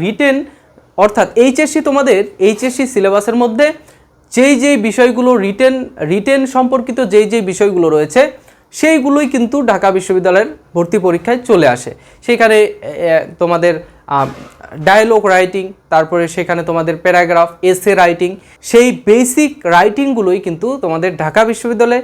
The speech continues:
এসে থাকে। So, জগন্নাথ বিশ্ববিদ্যালয়ে কিন্তু খুব পরিবর্তন আসবে না, কারণ জগন্নাথয় গুচ্ছ থেকে বেরিয়ে এটাই প্রথম পরীক্ষা নিচ্ছে। তারা কিন্তু প্রিভিয়াস যেই, আহ, বিশ্ববিদ্যালয়গুলোর পরীক্ষা হবে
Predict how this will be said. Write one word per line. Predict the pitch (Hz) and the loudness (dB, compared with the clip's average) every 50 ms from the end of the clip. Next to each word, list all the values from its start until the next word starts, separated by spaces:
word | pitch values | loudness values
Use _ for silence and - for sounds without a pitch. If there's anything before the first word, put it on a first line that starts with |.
| 247 - _ | -6 -12 _
এসে | 151 151 143 - 147 | -8 -8 -4 -4 -4
থাকে। | 135 143 131 123 123 117 - _ _ - _ _ - | -4 -4 -8 -8 -10 -14 -16 _ _ -20 _ _ -10
So, | - - 262 254 254 254 254 - _ _ _ _ - 156 | 2 4 6 6 6 4 0 -8 _ _ _ _ -20 -4
জগন্নাথ | 131 185 190 202 262 277 294 269 | -2 0 0 2 0 0 -2 -2
বিশ্ববিদ্যালয়ে | 247 285 254 - 302 285 262 262 294 285 277 254 | -2 -4 -4 -4 -4 -4 -2 0 -2 -2 -2 -2
কিন্তু | 254 220 196 - 277 349 381 - - _ _ | -4 -4 -4 -2 -2 -4 -4 -4 -10 _ _
খুব | - 226 226 226 226 - | 0 0 0 0 -2 -2
পরিবর্তন | 240 247 240 247 240 233 208 175 - 190 175 165 - | -2 0 2 4 4 2 2 2 0 -2 -2 -2 0
আসবে | - 180 185 170 180 160 151 123 123 | 0 0 0 0 -2 -2 -2 -4 -4
না, | 117 - - _ _ _ _ _ _ _ | -6 -12 -20 _ _ _ _ _ _ _
কারণ | - 208 226 240 214 185 214 - - _ _ _ _ - | 0 2 4 4 2 0 -4 -10 -16 _ _ _ _ -2
জগন্নাথয় | 185 185 202 220 247 247 208 214 190 - 208 202 180 202 220 233 247 254 | 0 0 2 2 0 -2 -2 -4 -4 -4 -4 -2 0 2 2 2 2 2
গুচ্ছ | 185 180 170 - 196 | 0 -2 -4 -4 -4
থেকে | 185 196 190 175 180 | -4 -4 -2 -2 -4
বেরিয়ে | 160 151 190 226 226 - 180 160 180 240 - _ _ _ _ _ | 0 2 2 2 2 2 0 0 -2 -4 -10 _ _ _ _ _
এটাই | 196 214 202 269 269 285 294 294 - - _ _ _ _ _ _ _ | 0 0 2 2 0 0 0 -6 -10 -20 _ _ _ _ _ _ _
প্রথম | 190 185 180 - 233 254 269 | 0 0 0 0 -2 -2 -2
পরীক্ষা | 269 - 185 156 156 - - 170 | 0 -2 -2 -2 -2 -4 -4 -2
নিচ্ছে। | 147 143 139 139 - - 254 277 269 - - - | -2 -2 -4 -6 -2 -2 -2 -2 -2 -4 0 2
তারা | 180 185 202 | 2 2 2
কিন্তু | 196 - 240 240 247 269 254 | 0 -2 -4 -2 -2 -2 -4
প্রিভিয়াস | 247 254 - 254 247 214 247 262 262 262 262 262 - - - | -4 -2 0 0 0 2 2 2 2 2 0 -2 -6 -14 -4
যেই, | - 180 170 175 175 170 - - - _ _ _ | -2 0 0 2 0 -2 -8 -14 -20 _ _ _
আহ, | - 147 143 143 139 139 - - 151 160 | 0 2 2 2 2 0 -6 -10 -6 -6
বিশ্ববিদ্যালয়গুলোর | 160 - - 220 220 202 214 226 220 214 208 196 202 196 185 | -6 -2 0 0 2 2 2 2 4 2 2 2 0 -2 -2
পরীক্ষা | - 185 170 180 175 - 240 233 | -2 -2 -2 -2 -4 0 2 2
হবে | 226 220 247 254 262 254 | 2 4 2 -2 -2 -6